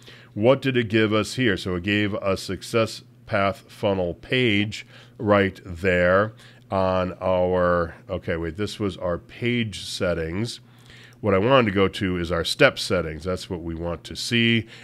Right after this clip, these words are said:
And yes, good. It did just give us our Success Path Funnel because this one up here, we put the loading on the end. So when somebody comes to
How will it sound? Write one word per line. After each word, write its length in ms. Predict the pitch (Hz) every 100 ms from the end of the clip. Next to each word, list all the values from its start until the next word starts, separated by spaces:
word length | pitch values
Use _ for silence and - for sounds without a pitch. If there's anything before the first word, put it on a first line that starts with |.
| -
And 300 | 104 101 98
yes, 280 | 90 82 -
good. 240 | 107 87
It 120 | 82
did 260 | 92 98 85
just 220 | 101 -
give 160 | 107 98
us 160 | -
our 80 | 90
Success 480 | - 87 - 101 -
Path 400 | - 87 82 - - -
Funnel 640 | - - 160 120 101 98 - - - - - -
because 640 | 98 - 147 131 117 95
this 220 | 101 113
one 120 | 113 104
up 180 | 92
here, 180 | - 98
we 160 | 92 90 -
put 200 | - 104
the 100 | 92
loading 600 | 87 85 113 139 127 107 -
on 240 | 92 92
the 200 | 92 85
end. 380 | 87 85 85 85 - -
So 180 | - 104
when 200 | 98 92
somebody 540 | - 139 135 135 113
comes 500 | - - 127 127 101
to 500 | - 113 107 101 95